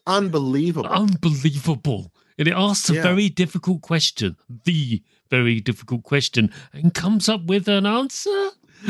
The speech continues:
Speaker 2: And it's just like, okay, that's where you're going with this. But that's just, that's a
Speaker 1: Huh.
Speaker 2: magnificent thing that it does. And there's another game that we featured on this
Speaker 1: Hmm.
Speaker 2: show called Before Your Eyes. I'm not sure if you know about it, but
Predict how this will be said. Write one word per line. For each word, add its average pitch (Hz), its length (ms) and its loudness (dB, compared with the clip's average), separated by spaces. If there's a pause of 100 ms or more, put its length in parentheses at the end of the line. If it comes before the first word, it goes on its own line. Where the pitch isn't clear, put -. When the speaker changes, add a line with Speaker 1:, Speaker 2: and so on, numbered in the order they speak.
(120)
Speaker 2:
And 185 140 2
it's 175 180 2
just 156 180 2
like, 131 200 2
okay, 123 960 0
that's 143 320 -4
where 139 120 2
you're 131 160 4
going 123 380 2
with 190 140 2
this. 269 340 0 (400)
But 160 340 0
that's 160 240 0
just, 175 280 0
that's 147 220 -2
a 147 40 2
Speaker 1:
Huh. 131 80 -2
Speaker 2:
magnificent 143 840 0
thing 123 340 2
that 107 140 -2
it 117 80 -4
does. 123 200 0
And 143 100 -2
there's 160 140 2
another 214 240 2
game 170 320 2 (280)
that 165 100 2
we 160 140 2
featured 156 400 -2
on 156 140 0
this 143 160 -2
Speaker 1:
Hmm. - 60 0
Speaker 2:
show 143 280 2
called 127 280 -6
Before 147 340 0
Your 135 220 4
Eyes. 107 360 0
I'm 113 60 -12
not 131 160 -4
sure 139 160 -4
if 110 100 -4
you 127 60 -2
know 135 160 4
about 113 340 -2
it, 123 100 -12
but 120 200 -8